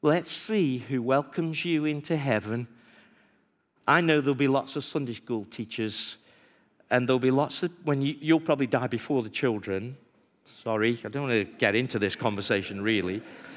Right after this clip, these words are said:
But you'll be there, and there'll be lots of people coming and saying, "Thank you for being so faithful." When Kathy and I went to a church in Letchworth, we took a pay cut to go there because we felt it was the right thing to do.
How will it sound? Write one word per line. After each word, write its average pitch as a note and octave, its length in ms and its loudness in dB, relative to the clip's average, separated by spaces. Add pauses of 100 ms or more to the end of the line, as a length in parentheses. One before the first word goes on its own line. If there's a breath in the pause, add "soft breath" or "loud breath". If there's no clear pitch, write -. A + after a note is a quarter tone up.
(480 loud breath)
But C#3+ 140 4
you'll D3+ 240 6
be E3 140 6
there, D3+ 160 2
and C3 100 0
there'll B2+ 80 0
be C#3 60 2
lots D#3+ 320 0
of F3 80 -6
people F#3 260 -4
coming C3+ 540 -4
and G#2+ 160 -10
saying, A#2+ 400 -4
"Thank D#3 420 -8
you G#2 160 -6
for - 160 -14
being A2+ 320 -6
so A#2 520 -6 (520 soft breath)
faithful." A2+ 800 -4 (1700 soft breath)
When D3 140 -2
Kathy D#3+ 300 0
and D3+ 80 2
I C#3 140 2
went A#2 220 -6
to B2+ 100 -6
a A#2+ 40 -4
church - 340 -4
in A#2+ 120 -2
Letchworth, - 840 -2
we A#2 140 -2
took - 240 -10
a A2+ 40 -6
pay B2+ 380 -4
cut - 460 -12
to G#2 100 -12
go A2 400 -6
there E2+ 300 -12 (400 soft breath)
because A2+ 260 -4
we A2 80 -2
felt A2 300 -2
it - 20 -10
was F2 120 -12
the G#2+ 100 -4
right G#2 440 -4
thing G2 380 -12
to - 120 -20
do. F2+ 280 -12